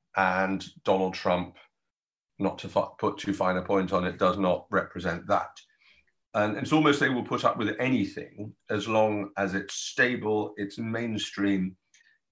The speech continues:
it's grown up, and they know how to behave. And Trump absolutely went for Angela Merkel in the first term. He was more rude about her than he was about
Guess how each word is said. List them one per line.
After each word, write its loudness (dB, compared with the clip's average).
it's -6
grown 4
up, 0
and 0
they 2
know 2
how 0
to -4
behave. 2
And 0
Trump 4
absolutely 0
went 2
for -4
Angela -2
Merkel 0
in -6
the -6
first -6
term. -2
He -4
was -4
more 4
rude 2
about 4
her 4
than 2
he 2
was 2
about 2